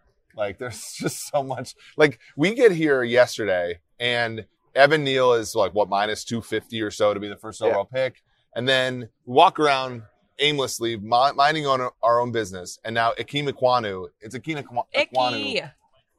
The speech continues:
Speaker 1: Yeah, it's, it's Ekwonu season.
Speaker 2: We should just let him pronounce the name from
Speaker 1: Yeah, like
Speaker 2: now on.
Speaker 1: Tagovailoa.
Speaker 2: Yeah, yeah.
Speaker 1: It, it's Ekwonu season, and now he's, like, three to one, four to one to be the first pick. There's some steam there. Like, th-, this whole, th-,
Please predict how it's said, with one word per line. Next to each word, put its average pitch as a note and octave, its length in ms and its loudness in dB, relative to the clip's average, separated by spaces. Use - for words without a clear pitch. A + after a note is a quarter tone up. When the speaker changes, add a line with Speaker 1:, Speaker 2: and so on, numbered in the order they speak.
Speaker 1:
Yeah, - 280 2
it's, C#3+ 260 -8
it's E3 180 -4
Ekwonu F#3 360 4
season. C3 160 -4
Speaker 2:
We F#3+ 80 2
should G#3+ 160 -8
just G#3 160 -6
let D3 100 4
him C#3 140 -6
pronounce G#2 420 -12
the A2+ 140 -6
name G2 300 -10
from A#2 100 -10
Speaker 1:
Yeah, F#2+ 100 -4
like G2+ 180 -10
Speaker 2:
now A#2+ 160 4
on. A2 60 -6
Speaker 1:
Tagovailoa. G#2 460 0
Speaker 2:
Yeah, G#2 260 -4
yeah. C3+ 80 0
Speaker 1:
It, C#3 100 0
it's D#3+ 160 0
Ekwonu F3+ 440 4
season, A#2+ 560 -4
and B2+ 80 -6
now C3+ 180 4
he's, C#3 260 -4
like, C#3+ 180 6
three C3+ 260 -2
to C3+ 60 2
one, C3 280 -2
four C3 240 0
to C3 60 0
one C3 140 0
to C3 60 -6
be C3 100 -4
the B2+ 80 -4
first B2+ 300 -8
pick. B2+ 160 -4
There's A2+ 160 -10
some A2+ 120 -16
steam B2+ 360 -10
there. A2 400 -8
Like, C3+ 300 4
th-, B2+ 300 -4
this C#3+ 240 -4
whole, F3 240 0
th-, C3+ 120 -10